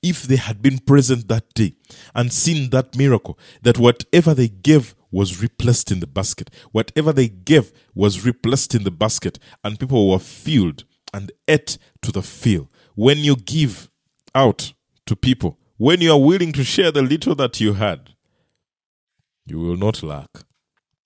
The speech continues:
It's a message also to the disciples that day, that this which you had budgeted for yourselves can be multiplied if you're willing to let go of it. The important thing is being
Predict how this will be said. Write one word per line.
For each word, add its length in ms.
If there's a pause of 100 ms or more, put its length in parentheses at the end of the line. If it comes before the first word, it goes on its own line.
(880)
It's 220
a 60
message 440
also 260
to 100
the 100
disciples 560
that 300
day, 180 (640)
that 200
this 220
which 160
you 60
had 140
budgeted 500
for 160
yourselves 580 (1500)
can 220
be 80
multiplied 680
if 120
you're 100
willing 320
to 100
let 260
go 140
of 240
it. 240 (1000)
The 220
important 540
thing 360
is 220
being 420